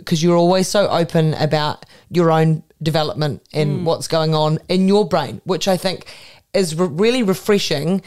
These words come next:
Speaker 1: given so many people speak at people
Speaker 2: Oh.
Speaker 1: without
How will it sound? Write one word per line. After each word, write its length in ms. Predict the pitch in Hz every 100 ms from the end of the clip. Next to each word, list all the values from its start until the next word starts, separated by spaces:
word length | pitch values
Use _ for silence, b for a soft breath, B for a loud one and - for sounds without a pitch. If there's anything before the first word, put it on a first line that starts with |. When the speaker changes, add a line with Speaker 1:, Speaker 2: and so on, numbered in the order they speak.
| B B B
Speaker 1:
given 380 | 208 196 180 175
so 220 | - 214
many 220 | 214 214
people 600 | 208 202 - 180 170 156 b b b
speak 540 | - - - 233 226 -
at 200 | 196 -
people 540 | 185 165 165 147 147 _ -
Speaker 2:
Oh. 280 | 240 202 151
Speaker 1:
without 380 | 185 196 185